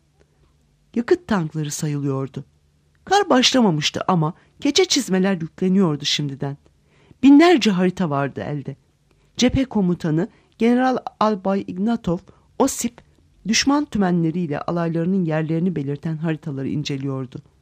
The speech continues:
Düşman askerlerinin yorgunluk dereceleri, S S mi yoksa yedek birliklerden mi oldukları hep öğrenilmişti. İtalyanların Ravenna tümenindeki askerlerin birbirlerine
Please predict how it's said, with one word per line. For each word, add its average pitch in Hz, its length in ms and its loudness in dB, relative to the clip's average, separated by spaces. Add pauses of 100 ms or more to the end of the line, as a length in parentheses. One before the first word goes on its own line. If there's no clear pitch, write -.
(840)
Düşman 427 300 6
askerlerinin 247 680 4
yorgunluk 208 560 4
dereceleri, 151 720 -2 (520)
S - 280 2
S - 180 0
mi 180 160 2 (220)
yoksa 285 340 4
yedek 214 420 0
birliklerden 156 680 0
mi 147 200 0
oldukları 160 480 -2
hep 220 280 -6
öğrenilmişti. 147 800 -2 (920)
İtalyanların 320 840 2
Ravenna 247 400 4
tümenindeki 165 760 0
askerlerin 165 680 -2
birbirlerine 151 720 0